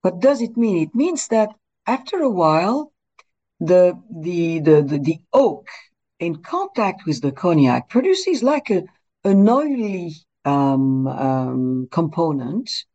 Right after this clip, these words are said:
like essential oil, that has this taste of walnut, of, of nuts that have been roasted. And this is quite oily. That's what you see in the glass, you know, when you, when you have your cognac in the glass and you see the legs, it comes from that.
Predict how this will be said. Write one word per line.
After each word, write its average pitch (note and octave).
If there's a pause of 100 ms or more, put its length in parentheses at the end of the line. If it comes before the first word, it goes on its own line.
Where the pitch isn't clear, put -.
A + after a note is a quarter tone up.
(480)
like F#3
essential F#3
oil, B2+ (580)
that F3
has F#3
this -
taste A3+
of B2+
walnut, D3
of, C#3
of D3
nuts F3
that D3
have D3
been C#3+
roasted. C3+ (640)
And F3
this G3+
is F#3+
quite G4+
oily. F3+
That's A#3
what -
you C4+
see E4
in F3+
the C#3
glass, B2+
you C3
know, C#3+
when C3+
you, B2+
when C3
you C3
have D3+
your B2+
cognac D#3
in C#3+
the C3+
glass D3+
and D3+
you D3+
see E3
the C#3+
legs, C#3
it -
comes -
from -
that. -